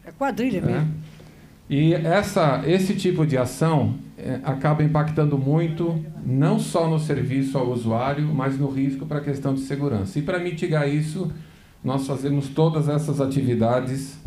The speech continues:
Speaker 2: de reduzir velocidade, de aumentar o licenciamento, ou seja, via rádio,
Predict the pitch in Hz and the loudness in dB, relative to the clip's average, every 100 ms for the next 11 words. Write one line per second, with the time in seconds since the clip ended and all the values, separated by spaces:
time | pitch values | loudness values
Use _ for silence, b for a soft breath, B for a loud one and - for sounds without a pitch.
0 | B B B - 117 120 135 123 151 135 | B B B -6 -2 0 0 0 0 0
1 | 117 - 110 120 135 135 123 127 117 - | -2 -4 -2 0 2 0 -4 -6 -8 -8
2 | 107 113 113 113 113 110 131 120 - 110 | -4 0 2 2 0 0 -2 -2 -4 -6
3 | 110 101 117 131 117 107 - 107 101 101 | -2 0 0 0 0 -2 0 -2 -2 -2
4 | 117 101 110 120 120 123 | -2 -2 0 -2 -2 -6